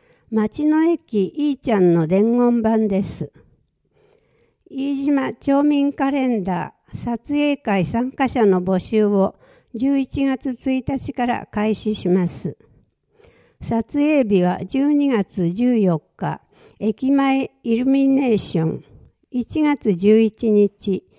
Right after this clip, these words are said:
飯島陣屋で眉玉作りイベント風景、二月十五日、仙人塚公園で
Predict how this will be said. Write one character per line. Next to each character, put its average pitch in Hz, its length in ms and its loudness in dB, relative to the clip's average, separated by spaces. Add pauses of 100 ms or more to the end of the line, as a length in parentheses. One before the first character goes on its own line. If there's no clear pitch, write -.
(280)
飯 262 220 -2
島 269 340 0
陣 240 300 2
屋 175 160 2
で 156 240 -2
眉 226 320 2
玉 262 340 0
作 254 260 -4
り 233 260 -2
イ 226 120 0
ベ 247 240 2
ン 247 40 -4
ト 254 200 0
風 240 260 0
景、 143 460 -6 (720)
二 302 140 2
月 269 320 0
十 226 300 2
五 202 160 0
日、 175 600 -2
仙 277 340 2
人 285 220 2
塚 262 300 -2
公 247 300 4
園 170 320 4
で 175 260 -4